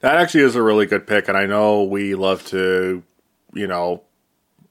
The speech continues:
rag on John Wayne a lot on this pod, frankly, 'cause he's a terrible person, but he still has some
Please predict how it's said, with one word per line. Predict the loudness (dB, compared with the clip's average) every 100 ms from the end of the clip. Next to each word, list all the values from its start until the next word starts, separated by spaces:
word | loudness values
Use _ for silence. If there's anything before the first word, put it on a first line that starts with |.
| -16
rag | -4 0 2 2 2
on | 0
John | 0 2 2 2
Wayne | 0
a | 2
lot | 2 2
on |
this | -2 -6
pod, | -2 0 0 -6
frankly, | -4 -4 -4
'cause | -10 -8
he's | -8
a | -4
terrible | 0 0 0
person, | -2 -2 -2 -8 -8
but | 0 0 2
he | 0
still | 0 0 2
has | 0 0
some | 0 0